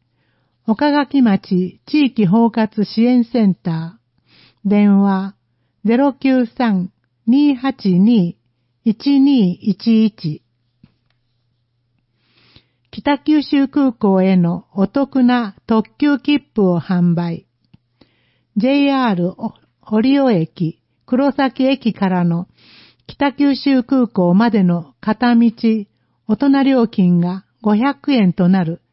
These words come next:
キャンペーンを実施しています。乗車券、自由席、特急券とエアポートバス運賃のセット価格です。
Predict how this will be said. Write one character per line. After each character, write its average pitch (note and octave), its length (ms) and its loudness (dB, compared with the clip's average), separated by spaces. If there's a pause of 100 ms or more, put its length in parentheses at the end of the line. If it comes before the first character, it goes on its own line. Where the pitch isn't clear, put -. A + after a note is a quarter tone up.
キ B3 100 -2
ャ B3 80 2
ン B3 100 0
ペ A#3 260 0
ー F#3+ 40 2
ン E3+ 60 0
を E3 100 -2
実 F3+ 160 -2
施 G#3 200 -4
し - 160 -18
て G3+ 120 0
い F#3 80 2
ま G3 160 -2
す。 - 60 -16 (1120)
乗 A#3+ 260 2
車 A3+ 220 -2
券、 F3 460 -4 (760)
自 G#3+ 140 0
由 C4 340 2
席、 F#3 520 -4
特 G3+ 300 0
急 D4 200 0
券 F3+ 280 0
と F3+ 340 -8 (260)
エ A3+ 140 0
ア C4 140 -2
ポ C4 200 -2
ー C4 40 -4
ト C4 140 -4
バ A#3+ 180 -4
ス - 40 -18 (280)
運 A#3+ 240 2
賃 F3 340 0
の E3+ 180 -4 (120)
セ C#4 80 -2
ッ C#4+ 60 -4 (140)
ト G#3 180 -6 (100)
価 - 140 -16
格 F3 300 -6
で A3 180 -6
す。 - 40 -20